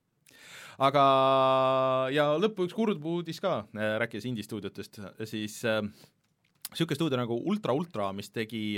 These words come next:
mis koosnes siis, äh, endistest Hitmani, äh, arendajatest, I O tüüpidest, siis, äh, mm, äh, tegi siukse päris põneva kolmanda isiku nagu hiilimis-, tulistamise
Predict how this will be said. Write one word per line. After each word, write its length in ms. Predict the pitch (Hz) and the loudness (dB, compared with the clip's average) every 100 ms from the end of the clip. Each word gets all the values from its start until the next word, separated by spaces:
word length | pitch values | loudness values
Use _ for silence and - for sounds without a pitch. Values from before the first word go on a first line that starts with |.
| 101 | -4
mis 460 | - _ - - | -8 _ -20 -8
koosnes 240 | 170 165 127 | -6 -4 -6
siis, 160 | 120 | -6
äh, 140 | 123 123 | -4 -4
endistest 340 | 160 - 104 - | -4 -8 -10 -8
Hitmani, 680 | 214 - 107 104 104 104 101 | -10 -6 -4 -4 -4 -4 -6
äh, 240 | 101 101 101 | -6 -4 -2
arendajatest, 520 | 123 98 98 98 - 117 | -2 -2 -6 -8 -4 -4
I 80 | 113 | -2
O 320 | 110 107 104 | -4 -4 -6
tüüpidest, 480 | 101 104 92 92 - _ - - - _ | -8 -10 -12 -14 -16 _ -20 -20 -20 _
siis, 380 | - 127 117 - | -12 -8 -8 -4
äh, 640 | 127 117 113 113 113 113 113 110 | -2 0 0 0 0 0 -2 -6
mm, 280 | 127 120 101 - _ _ _ _ _ _ - 113 | -10 -10 -10 -18 _ _ _ _ _ _ -10 -6
äh, 1200 | 113 110 110 113 110 113 113 113 113 113 113 113 110 _ _ - | -4 -4 -4 -4 -4 -4 -4 -4 -4 -4 -6 -8 -12 _ _ -6
tegi 280 | 135 147 127 | -6 -6 -8
siukse 320 | 131 - 123 110 - | -8 -6 -6 -6 -4
päris 220 | 151 165 _ - | -6 -6 _ -4
põneva 800 | 180 165 123 117 110 110 107 107 | -2 0 0 0 0 -2 -4 -6
kolmanda 320 | - 147 123 139 | -6 -4 -4 -6
isiku 240 | 143 110 | -8 -10
nagu 140 | 104 101 | -10 -12
hiilimis-, 500 | 160 190 180 131 - | -12 -8 -8 -8 -8
tulistamise 640 | 143 180 175 160 160 160 | -6 -6 -8 -10 -8 -6